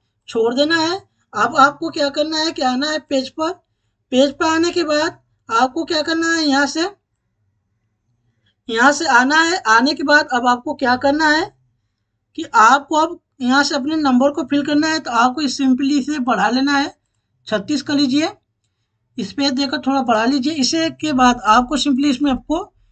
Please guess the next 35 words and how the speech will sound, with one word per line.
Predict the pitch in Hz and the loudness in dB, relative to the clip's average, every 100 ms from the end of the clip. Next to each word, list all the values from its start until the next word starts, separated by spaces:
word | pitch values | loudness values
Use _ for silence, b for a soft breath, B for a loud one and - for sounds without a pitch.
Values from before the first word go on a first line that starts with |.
| _ - | _ -4
नंबर | 202 226 240 | 0 0 0
को | 277 311 | 0 0
फिल | 254 277 | 0 2
कर | 294 | 4
लेना | 302 | 4
है, | 311 | 2
तो | 302 302 | 0 2
नंबर | 254 240 269 | 4 4 4
को | 294 339 415 _ _ _ _ | 2 0 -2 _ _ _ _
फिल | - 208 | -6 -2
कर | 196 | 2
लीजिए, | 269 269 294 339 - _ _ _ _ _ _ _ _ _ _ _ _ _ _ _ _ _ _ _ _ _ 214 | 2 4 2 0 -6 _ _ _ _ _ _ _ _ _ _ _ _ _ _ _ _ _ _ _ _ _ -4
नंबर | 220 240 | 4 4
को | 285 320 | 4 0
फिल | 277 285 | 0 2
कर | 302 | 2
लीजिए | 302 277 294 | 2 0 -2
simply | 294 269 302 | 0 0 0
इसमें। | 254 294 370 403 _ _ _ - | 0 -2 -2 -8 _ _ _ -8
नंबर | 226 247 311 | -2 2 2
को | 370 | 0
फिल | 269 320 | -2 -2
करने | 330 311 | -2 -2
के | 311 294 | -2 0
बाद | 240 208 180 _ _ - | 0 0 -6 _ _ -4
अब | 247 277 | 0 4
आपको | 285 294 349 | 4 2 -4
क्या | 339 285 | 0 0
करना | 285 320 330 | 2 0 0
है | 330 302 359 - _ _ _ | 0 0 -4 -10 _ _ _
कि | 285 | -8
आना | 285 220 233 277 | 0 4 4 4
है | 330 320 | 2 2
यहाँ | 294 277 277 294 | 2 4 2 2
पर, | 294 285 | 0 0